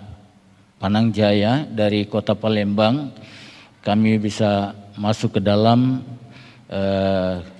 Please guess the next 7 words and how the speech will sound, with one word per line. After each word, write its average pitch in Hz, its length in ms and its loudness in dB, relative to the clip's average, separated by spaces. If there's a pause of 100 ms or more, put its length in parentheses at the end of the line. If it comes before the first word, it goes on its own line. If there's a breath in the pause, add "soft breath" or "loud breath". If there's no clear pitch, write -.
(100)
kira-kira 101 800 0 (160)
empat 104 400 -4
jam 92 480 0
perjalanan. 92 800 0 (800 loud breath)
Dan 107 640 2 (720)
kami 123 320 4
bersyukur 139 720 4